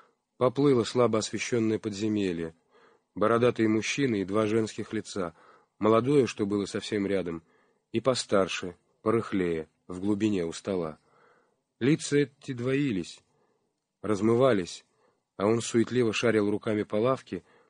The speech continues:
по карманам, по липкой от крови гимнастерке.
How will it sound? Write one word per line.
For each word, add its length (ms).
по 80
карманам, 580
по 160
липкой 380
от 80
крови 240
гимнастерке. 840